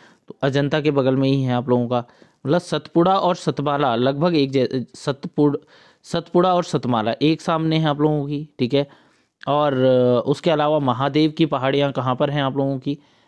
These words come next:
यहीं पे, यहीं पर है। विंध्याचल पर्वत श्रेणी भी कहाँ पर है आप लोगों का? यहीं पर है। अरावली, विंध्याचल, तो आप लोगों को जब चार याद हो जाएंगे तो उसके बीच बीच में आप लोग लिख कर याद कर सकते हैं। अब नीचे आ जाते हैं, जो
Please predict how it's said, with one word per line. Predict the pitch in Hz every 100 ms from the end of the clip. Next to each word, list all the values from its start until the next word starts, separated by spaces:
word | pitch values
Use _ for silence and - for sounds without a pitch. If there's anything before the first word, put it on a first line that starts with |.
| _
यहीं | 123 127 139
पे, | 156 143 -
यहीं | 131 131 135
पर | 135 139
है। | 135 135 - _ _
विंध्याचल | 107 127 147 151 165 185
पर्वत | 175 165 160 165
श्रेणी | - 147 151
भी | 151
कहाँ | 147 131
पर | 135 139
है | 139
आप | 131
लोगों | 135 131
का? | 139 135 -
यहीं | 123 113
पर | 117 135
है। | 127 127 - _ _ _ -
अरावली, | 139 147 156 151 156 165 -
विंध्याचल, | 135 127 135 135 143 147 143 _ _ _ 135 - -
तो |
आप | 165 160
लोगों | 180
को | 185
जब | 185 185
चार | 151 143 165
याद | 160 156
हो |
जाएंगे | 143 147 156
तो | 156
उसके | 147 -
बीच | 127 120 131
बीच | 127 143
में | 131
आप | 131
लोग | 139 156
लिख | 120 123 -
कर | 151 269 - _ _ -
याद | 131 120 107
कर | 120
सकते | - - 95
हैं। | 98 - _ _ _ _ _
अब | 175 175
नीचे | 165 180
आ | 156
जाते | 135 127 117
हैं, | 117 113 113
जो | 120 139 151 147